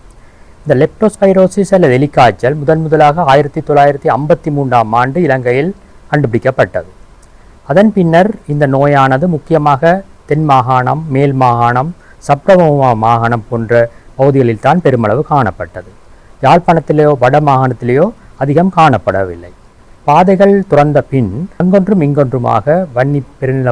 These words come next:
பகுதியிலிருந்தும் கிளிநொச்சியிலிருந்தும் நாங்கள் நோயாளிகளை சந்தித்தோம். ஆனால் இந்த ஏற்பட்ட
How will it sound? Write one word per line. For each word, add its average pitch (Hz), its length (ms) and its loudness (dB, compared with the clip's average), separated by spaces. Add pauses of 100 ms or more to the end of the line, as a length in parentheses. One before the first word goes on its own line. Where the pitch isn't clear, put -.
பகுதியிலிருந்தும் 113 800 -4
கிளிநொச்சியிலிருந்தும் 131 640 -2
நாங்கள் 135 420 -2 (300)
நோயாளிகளை 120 500 0 (100)
சந்தித்தோம். 104 400 -8 (640)
ஆனால் 170 400 2 (180)
இந்த 143 340 2
ஏற்பட்ட 139 640 2